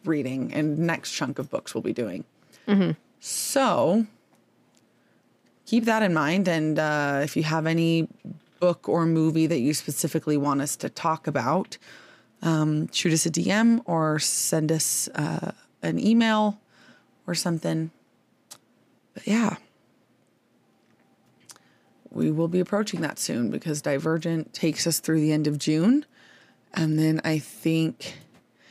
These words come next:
Speaker 1: come July, we don't have
Speaker 2: No, we don't have any plans. This one goes through the end of June.
Speaker 1: Yeah. So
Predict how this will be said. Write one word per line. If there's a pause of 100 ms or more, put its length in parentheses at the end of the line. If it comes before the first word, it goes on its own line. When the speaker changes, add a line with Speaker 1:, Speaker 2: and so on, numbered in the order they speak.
(800)
Speaker 1:
come
July, (380)
we
don't
have
Speaker 2:
No,
we
don't
have
any
plans.
This
one
goes
through
the
end
of
June. (1040)
Speaker 1:
Yeah. (400)
So